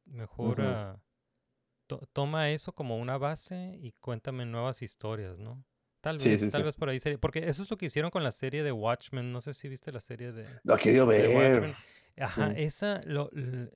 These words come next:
Speaker 1: se me hace que es buen ejemplo. De hecho,
Speaker 2: Ujú.
Speaker 1: de hecho son, son, son buenos ejemplos porque la, la película de Zack Snyder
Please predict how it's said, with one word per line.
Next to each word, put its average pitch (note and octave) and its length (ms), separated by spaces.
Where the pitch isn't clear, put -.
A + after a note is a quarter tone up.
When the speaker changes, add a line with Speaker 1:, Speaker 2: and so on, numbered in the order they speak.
Speaker 1:
se C3+ 100
me C#3+ 80
hace D#3+ 80
que F#3 80
es D#3 100
buen E3+ 180
ejemplo. C3+ 540
De C#3+ 80
hecho, G3+ 200
Speaker 2:
Ujú. C#3+ 180
Speaker 1:
de B2 140
hecho E3+ 200
son, E3+ 600
son, D#3 420
son D3 160
buenos D#3 240
ejemplos C#3 340
porque C3+ 220
la, A#2+ 300
la A#2+ 140
película B2+ 380
de C3 100
Zack - 300
Snyder E3 600